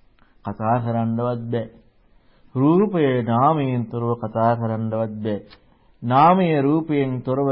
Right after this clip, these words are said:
යමෙක් කතා කරනවා නම් එතන යෙදීම නෑ. ඒ නොයෙදීම තියෙන්නේම අරහත්ත්වය. ඒ නොයෙදීමම අරහත්ත්වය මිසක් වෙන දෙයක් නෙවෙයි. නාමයයි රූපයයි කවදාවත්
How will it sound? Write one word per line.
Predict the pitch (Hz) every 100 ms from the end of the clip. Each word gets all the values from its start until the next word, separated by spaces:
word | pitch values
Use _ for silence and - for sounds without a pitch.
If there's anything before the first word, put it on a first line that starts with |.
| 127
යමෙක් | 120 120 156 156
කතා | - 127 214
කරනවා | 156 170 151
නම් | 131
එතන | 120 135 131
යෙදීම | 117 123 151 185 196
නෑ. | 160 139 - - _ _ _ _ _ _ _ _ -
ඒ | 147
නොයෙදීම | 143 139 175 202 214 180
තියෙන්නේම | 139 135 127 127 151
අරහත්ත්වය. | 117 104 - - - _ _ _ _ _ _ _ _ _ _ _ _ _ _ -
ඒ | 127
නොයෙදීමම | 135 131 135 135 139 151 175 262 427 - _ _ -
අරහත්ත්වය | 120 147 185 196 196 156 147
මිසක් | 135 123 165 185
වෙන | 131 127
දෙයක් | 120 123 -
නෙවෙයි. | 135 123 - _ _ _ _ _ _ _
නාමයයි | 120 123 131 139 127 120 117
රූපයයි | 120 120 120 113
කවදාවත් | 113 110 110 107 107 113 135 175 226